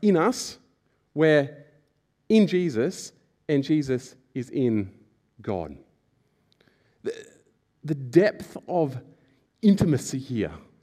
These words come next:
of, of connection of the believer with God, is, uh, the, he, he's pretty much, he's, he's nailed every type of in, really.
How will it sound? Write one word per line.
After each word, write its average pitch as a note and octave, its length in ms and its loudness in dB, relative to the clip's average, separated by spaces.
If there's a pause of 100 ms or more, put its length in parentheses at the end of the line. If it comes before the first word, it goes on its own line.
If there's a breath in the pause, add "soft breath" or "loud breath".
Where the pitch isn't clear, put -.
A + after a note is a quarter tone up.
of, C3 260 0
of C3+ 140 0
connection G3 880 -2 (300 loud breath)
of B2+ 160 -4
the B2+ 60 -4
believer D3+ 600 0 (280 loud breath)
with - 260 -8
God, F#2+ 460 -4 (680)
is, B2 240 -4 (200)
uh, C3 60 -2 (120)
the, D3 160 -16 (560)
he, - 200 -14
he's F3 220 -6
pretty D4+ 340 0
much, - 340 -2 (160)
he's, E3+ 320 -8
he's E3+ 180 -10
nailed G#3 400 -2
every F3 300 0
type E3 380 -4
of B2 240 -6
in, A2 460 0
really. F#2 440 -6